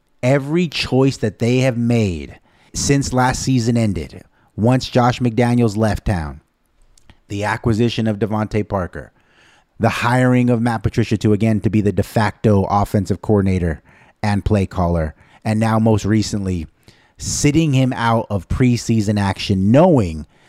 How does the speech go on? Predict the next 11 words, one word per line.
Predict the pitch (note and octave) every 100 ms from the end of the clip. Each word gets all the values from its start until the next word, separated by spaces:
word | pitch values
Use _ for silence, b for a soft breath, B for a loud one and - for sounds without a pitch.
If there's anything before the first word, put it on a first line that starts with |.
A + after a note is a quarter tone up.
| b
that | - G#2 -
throughout | A#2 B2+ D3
training | - C3 B2 G#2
camp, | A2 F#2+
your | F2+ G#2+
offense | G#2+ A#2 - G2 F2 - b b
has | A2+ F#2
been | A2
a | G2
dumpster | E2+ G2 F2 - E2
fire. | D2+ B1+ - -